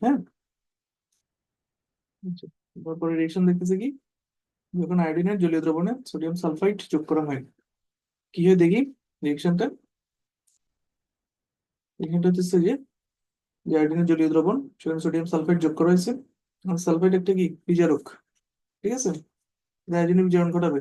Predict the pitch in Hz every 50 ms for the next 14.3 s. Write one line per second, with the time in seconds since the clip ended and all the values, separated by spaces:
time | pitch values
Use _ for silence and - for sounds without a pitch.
0 | - _ - 156 160 160 160 165 175 180 175 175 170 160 165 160 160 185 180 175
1 | 214 - 269 - _ _ _ - 175 165 165 156 156 156 - 160 156 170 190 269
2 | - _ - - 156 156 160 165 170 170 165 165 165 - 160 170 175 196 208 208
3 | 185 160 160 165 165 160 165 160 160 170 165 165 156 156 - 151 147 147 143 139
4 | - - 147 151 - - - - _ _ _ _ _ _ _ _ _ - 175 156
5 | 160 180 202 208 - 277 226 180 175 - - 175 165 160 156 156 156 - - 160
6 | 151 170 160 156 156 151 156 156 147 147 139 127 123 123 - - 175 175 175 _
7 | _ _ _ _ _ _ _ _ _ _ _ _ _ - 170 165 160 170 170 180
8 | 180 175 170 175 175 175 175 185 180 - 220 226 262 262 - _ _ _ _ -
9 | 156 156 151 151 160 160 156 156 151 160 156 151 156 151 - 175 170 160 156 151
10 | 160 160 156 156 156 175 175 170 156 156 180 175 170 175 175 185 190 196 180 185
11 | 180 180 247 285 320 - _ _ _ _ _ _ _ _ _ _ _ _ _ -
12 | 151 147 151 156 175 214 277 311 - - _ _ _ _ _ _ _ _ _ -
13 | - 165 156 170 170 175 180 180 180 180 _ _ _ - - - 156 151 - 180
14 | 180 180 180 - -